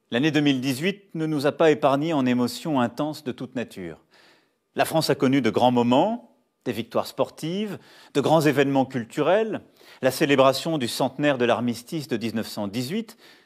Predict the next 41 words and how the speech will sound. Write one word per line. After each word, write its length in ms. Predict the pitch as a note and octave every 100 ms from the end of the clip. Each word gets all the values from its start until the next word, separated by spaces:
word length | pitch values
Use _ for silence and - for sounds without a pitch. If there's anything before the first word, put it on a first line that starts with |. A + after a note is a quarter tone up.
| _ _ -
et 60 | G#2+
j'ai 100 | A#2+
porté 680 | C3+ - - F#3 F3 D#3 -
à 80 | B2+
cette 220 | D3+ D#3+
occasion 480 | C#3+ C3 G2 F2 D2 _ _ _ _ _ -
la 100 | B2+
voix 160 | C#3+
de 80 | D3+
la 120 | C3
France 280 | B2 - A#2+
pour 180 | - A2
la 100 | F#2+
paix. 260 | - D#2+ - _ _ _ -
Mais 100 | D#3+
nous 160 | F3
avons 260 | F3 E3+ F3
aussi 680 | C#3+ - G3+ G3 F3 C#3 _ _ _ B2+
vécu 360 | C#3+ D3 F#3+
de 80 | C#3
grands 220 | C3 C#3+
déchirements, 580 | B2 A#2 - G2+ F2 D#2 - _ _ _ _ _ _ _ _ _
et 80 | -
une 160 | D3 C#3
colère 320 | C#3+ D3 D#3
a 120 | B2+
éclaté 580 | B2+ B2+ B2+ A#2+ B2+ C3+
qui 140 | A#2+
venait 240 | G#2 A2+ A2
de 80 | G2
loin. 340 | F#2+ D#2+ C2+ _ _ _ _ _ - _ _ -
Colère 380 | C#3 C3+ D3+ D3
contre 260 | C3+ B2+
les 180 | A#2 G#2+
injustices, 1000 | A#2+ A2+ C3+ - D3 F#3+ - - - _
contre 260 | - C3 D3
le 100 | C#3+
cours 260 | D3 F#3
d'une 120 | D#3 D3+
mondialisation 720 | D3+ C#3+ C#3+ C3 C#3 - F#3
parfois 580 | C#3+ - - D#3+ D3